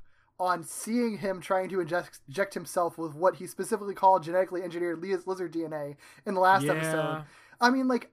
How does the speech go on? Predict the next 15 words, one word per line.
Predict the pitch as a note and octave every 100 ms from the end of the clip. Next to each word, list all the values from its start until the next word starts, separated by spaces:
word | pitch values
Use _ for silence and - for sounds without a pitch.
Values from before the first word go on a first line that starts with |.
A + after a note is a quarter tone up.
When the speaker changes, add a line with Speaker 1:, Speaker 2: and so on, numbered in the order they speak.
| _
Speaker 1:
granted, | D#3 G3+ A#3+ A#3 A3+ G#3+ A3
a | F3+
lot | F3 F#3+
of | G3+
stuff | - G3 F#3+
happened | E3+ E3+ F#3+ F#3+
after | D#3+ D#3 E3+
that, | D#3+ C#3+ D3+ E3
and | E3 D#3
they |
were | D#3
probably | D#3 D3 D3+ D3+
very, | B2+ B2+ D3+
very | D#3+ E3+ G3
tired. | G#3 A3+ A#3+ D#3 C#3+ C#3+